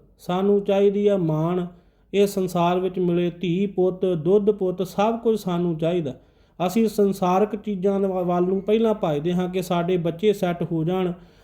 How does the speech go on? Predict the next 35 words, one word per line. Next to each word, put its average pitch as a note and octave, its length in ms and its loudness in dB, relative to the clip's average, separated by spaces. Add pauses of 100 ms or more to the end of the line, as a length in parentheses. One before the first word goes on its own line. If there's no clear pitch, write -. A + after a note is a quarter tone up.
(160)
ਅਸੀਂ G3 180 4
ਚੰਗੀਆਂ G3+ 420 4
ਕੰਟਰੀਆਂ F#3+ 520 0
ਦੇ G3 140 2
ਵਿੱਚ F3+ 220 -2
ਹੋਈਏ, F3+ 460 2
ਸੋਹਣਾ G#3 380 2
ਪੈਸਾ F#3 400 0
ਕਮਾਉਂਦੇ F3 440 0
ਹੋਈਏ, F#3 440 0
ਇੱਥੋਂ G#3+ 300 2
ਤੱਕ F#3+ 260 -2
ਸਾਡੀਆਂ D#3+ 420 -2
ਮੰਗਾਂ C#3 340 -4
ਹਨ। C#3+ 220 -4 (840)
ਪਰ F#3+ 140 4
ਖਾਲਸਾ G3 500 2
ਜੀ, G#3 140 0
ਜਿਸ G3+ 280 2
ਵੇਲੇ G3 340 4
ਬੰਦੇ F3+ 380 0
ਨੂੰ G3+ 140 0
ਬਿਪਤਾ E3 280 -2
ਆਣ F#3+ 280 -4
ਪੈਂਦੀ D#3 420 -2
ਹੈ, C#3 60 -12 (440)
ਮੰਨ F3 200 2
ਲਓ G#3 200 6
ਕੋਈ G3+ 240 2
ਸਰੀਰ F#3 360 -2
ਨੂੰ G3 160 2
ਰੋਗ F3+ 240 2
ਲੱਗ F3+ 200 2
ਗਿਆ, E3 420 -2 (600)
ਤੇ F#3+ 140 2